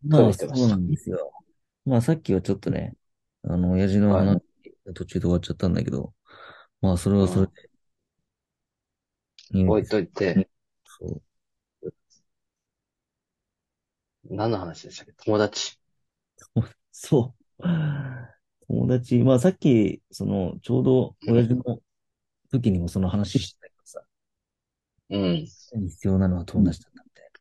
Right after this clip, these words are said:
Speaker 1: いな。
Speaker 2: うん。
Speaker 1: うん。大作さんのようなね。
Speaker 2: うん。
Speaker 1: 結局誰しもが、
Speaker 2: うん。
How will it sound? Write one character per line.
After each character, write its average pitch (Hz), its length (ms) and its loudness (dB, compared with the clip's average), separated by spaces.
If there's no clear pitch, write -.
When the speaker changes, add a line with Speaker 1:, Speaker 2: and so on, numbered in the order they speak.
Speaker 1:
い 98 100 0
な。 87 60 2
Speaker 2:
う - 20 -2
ん。 87 160 -10
Speaker 1:
う - 40 0
ん。 - 100 -2
大 92 100 -4
作 - 260 -18
さ 90 120 -14
ん 87 100 -8
の 87 80 -4
よ 85 100 -4
う 85 40 -10
な - 80 -10
ね。 123 220 -2
Speaker 2:
う 98 80 -2
ん。 90 360 -2
Speaker 1:
結 135 220 0
局 156 240 2
誰 151 240 4
し 127 120 0
も 95 160 4
が、 110 380 2
Speaker 2:
う 110 80 -2
ん。 98 280 0